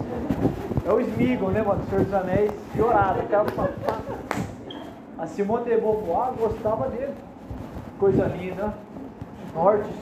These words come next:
sul. Parece um drift de carro, né? <laughs> Mas Simone de Beauvoir gostava dele. É, ela teve vários amantes, esse era pra um deles. Mas ela seduzia menores de idade, né, pelo intelecto,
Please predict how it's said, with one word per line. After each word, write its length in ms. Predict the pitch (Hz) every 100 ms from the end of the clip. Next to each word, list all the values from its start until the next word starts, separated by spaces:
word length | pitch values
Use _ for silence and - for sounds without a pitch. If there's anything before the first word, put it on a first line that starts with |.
| -
sul. 240 | 190 214 - - - - -
Parece 300 | 160 180 -
um 80 | 220
drift 300 | 185 208 202 180
de 120 | 180
carro, 360 | - 185 175 170
né? 160 | 226 233 - - - - - -
<laughs> 1300 | 156 - 262 - - 175 233 - - - - - 180
Mas 160 | 185
Simone 360 | 190 214 240 240
de 60 |
Beauvoir 380 | 240 226 220 233
gostava 480 | 269 254 - 254 262
dele. 360 | 269 285 277 - - - - - - - - - - -
É, 200 | 151 208 - - - -
ela 120 | 143 160
teve 240 | 196 196
vários 360 | 175 196 202 185
amantes, 420 | 165 156 214 202
esse 200 | 165 160
era 100 | 190
pra 120 | 185 208
um 40 |
deles. 460 | 247 254 247 247 - - - - - 156
Mas 180 | 160
ela 160 | 185 208
seduzia 800 | 208 208 220 196 - 220 233 175
menores 380 | 165 165 180 175
de 60 | 175
idade, 440 | 151 147 185 185 - - - - - -
né, 140 | 165 -
pelo 160 | - 160
intelecto, 600 | 165 180 156 160 185 185